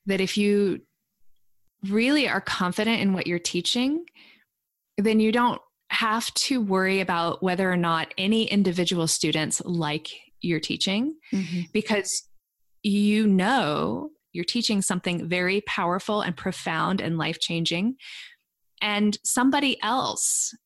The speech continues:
Speaker 1: if not these people, somebody else will appreciate them,
Speaker 2: That's
Speaker 1: the
Speaker 2: right.
Speaker 1: teaching.
Speaker 2: That's right.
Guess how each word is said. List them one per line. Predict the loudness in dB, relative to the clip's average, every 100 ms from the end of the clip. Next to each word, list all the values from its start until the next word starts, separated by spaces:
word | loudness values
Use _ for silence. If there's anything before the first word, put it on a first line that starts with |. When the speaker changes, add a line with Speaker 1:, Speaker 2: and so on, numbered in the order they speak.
| -2
Speaker 1:
if | -2 2
not | 4 4 2 -2 -2
these | 2 2 0
people, | -6 -6 -6 -8 -10 -14 _ _ _
somebody | -6 0 2 4 2 0
else | -2 0 0 -4 -4
will | -2 0 0 -4 -10 _ _
appreciate | -8 0 0 0 -2 -4 -10 -18 -10
them, | -6 -6 -8 -12 -12
Speaker 2:
That's | -6
Speaker 1:
the | -4
Speaker 2:
right. |
Speaker 1:
teaching. | -2 -2 -4 -8 _ _ _ _
Speaker 2:
That's | -10 -8 -8
right. | -8